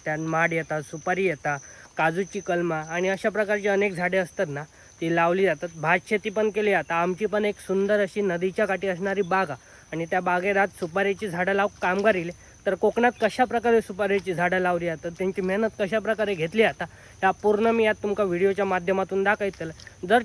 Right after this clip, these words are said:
चॅनलवर कोण नवीन असाल तर चॅनलला आजच सबस्क्राईब करा, व्हिडिओला लाईक करा, शेअर करा आणि व्हिडिओ अगदी शेवटपर्यंत बघा. तर म्हणजे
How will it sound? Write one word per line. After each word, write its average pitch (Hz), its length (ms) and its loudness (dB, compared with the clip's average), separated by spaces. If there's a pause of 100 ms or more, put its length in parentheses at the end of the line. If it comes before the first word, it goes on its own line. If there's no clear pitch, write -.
चॅनलवर 220 440 4
कोण 208 200 2
नवीन 196 260 4
असाल 202 360 -2
तर 190 160 -2
चॅनलला 190 400 2
आजच 180 340 -2
सबस्क्राईब 220 480 0
करा, 208 140 2
व्हिडिओला 190 400 2
लाईक 185 320 2
करा, 202 200 0
शेअर 220 340 2
करा 202 200 -4 (360)
आणि 208 160 2
व्हिडिओ 185 320 4
अगदी 180 220 -2
शेवटपर्यंत 175 760 -2
बघा. 127 300 -8 (1700)
तर 170 120 6
म्हणजे 180 280 6